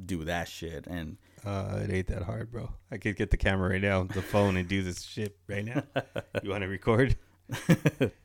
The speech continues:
Speaker 2: So you can see my beautiful face as well as hear my beautiful voice.
Speaker 1: There you go. There you go. <laughs> But, um, hopefully, um, down the line, you know, we'll, we'll get to start doing that and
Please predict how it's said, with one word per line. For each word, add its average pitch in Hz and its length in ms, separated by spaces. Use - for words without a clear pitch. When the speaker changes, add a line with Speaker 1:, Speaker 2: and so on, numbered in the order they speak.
Speaker 2:
So - 140
you 101 140
can 95 280
see 110 220
my 98 160
beautiful 98 440
face 110 460
as 95 160
well 98 240
as 95 120
hear 104 140
my 101 140
beautiful 104 380
voice. 107 300
Speaker 1:
There 90 160
you 80 80
go. 87 220
There 85 260
you 82 60
go. 82 160
<laughs> 160 60
But, 95 300
um, 87 320
hopefully, 101 420
um, 85 380
down 92 240
the 87 80
line, 87 400
you 85 100
know, 85 120
we'll, 87 320
we'll 98 160
get 85 160
to 90 80
start 78 240
doing 80 260
that 78 220
and 76 260